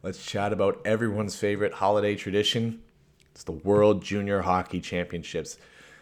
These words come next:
We should be very grateful that this tournament is even happening this year in light of the obvious global circumstances. I know that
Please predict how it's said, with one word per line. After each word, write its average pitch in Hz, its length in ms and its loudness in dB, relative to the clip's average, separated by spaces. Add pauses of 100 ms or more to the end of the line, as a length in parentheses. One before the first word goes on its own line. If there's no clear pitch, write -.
(920)
We 107 300 6
should 131 220 2
be 120 120 4
very 117 360 4
grateful 98 560 -2 (580)
that 98 220 2
this 98 180 -2
tournament 95 460 -4
is 90 320 -4 (100)
even 107 280 0
happening 90 460 -2
this 85 260 -6
year 78 240 -6 (1040)
in 107 120 -2
light 101 240 2
of 87 300 -4
the 92 260 -4
obvious 90 760 -4 (240)
global 92 340 0
circumstances. - 880 -8 (1600)
I 104 160 4
know 107 420 6
that 92 560 2